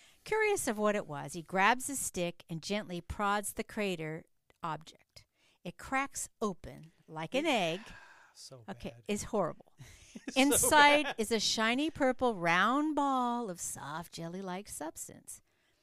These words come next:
Speaker 1: The old man pushes the soft ball fairly aggressively, brings it up to his face, and I'm like, at this point, "No," right? To take a better look at it.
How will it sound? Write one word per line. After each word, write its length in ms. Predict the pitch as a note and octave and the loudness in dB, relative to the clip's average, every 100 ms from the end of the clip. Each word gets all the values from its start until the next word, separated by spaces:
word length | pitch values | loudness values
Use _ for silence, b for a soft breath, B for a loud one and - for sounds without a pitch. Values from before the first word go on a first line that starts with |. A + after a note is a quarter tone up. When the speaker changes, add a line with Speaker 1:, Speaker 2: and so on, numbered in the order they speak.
| _ _ - | _ _ -4
Speaker 1:
The 80 | D4+ | 0
old 120 | F4 | 2
man 160 | E4+ D#4+ | 2 2
pushes 420 | - F#4 G4+ - | 0 -2 0 -4
the 80 | D#4+ | -6
soft 380 | - C4 B3+ - | -2 0 0 -2
ball 220 | G3+ G3+ | -2 -2
fairly 400 | - F#3 G#3 A#3+ | -4 -4 -4 -6
aggressively, 840 | G3 F3 G#3 - D#3+ D#3+ E3 E3+ B B B - | -8 -6 -4 -4 -6 -10 -12 -14 B B B -2
brings 320 | G#4+ A#4 G4+ | 0 0 -2
it 100 | D4+ | 0
up 220 | E4 E4+ - | 2 0 -2
to 180 | B3 | -4
his 180 | F3+ C#3+ | -4 -6
face, 600 | - - B3 D#3+ F3 - - | -8 2 4 4 -4 -10 -12
and 80 | F#3+ | -10
I'm 140 | F#3+ | -10
like, 240 | F#3 F3 E3 | -8 -10 -10
at 100 | E3+ | -8
this 200 | A3+ A#3 | -8 -8
point, 340 | - F3 A3+ B4+ D#5+ E5 D#5+ D#5 C#5+ | -12 -12 -10 -6 -4 -4 -4 -4 -4
"No," 60 | F#3+ | -2
right? 380 | G3 G3+ C4 - B B B B B B - | -2 -2 -4 -8 B B B B B B -2
To 100 | B3 | -2
take 380 | - C#4+ D4 | 0 -4 -4
a 100 | A#3 | -2
better 360 | F#3+ F#3+ F#3 F#3 | -2 -2 0 -2
look 280 | E3 D3+ - | -2 -6 -10
at 220 | - - | -20 -20
it. 120 | - | -18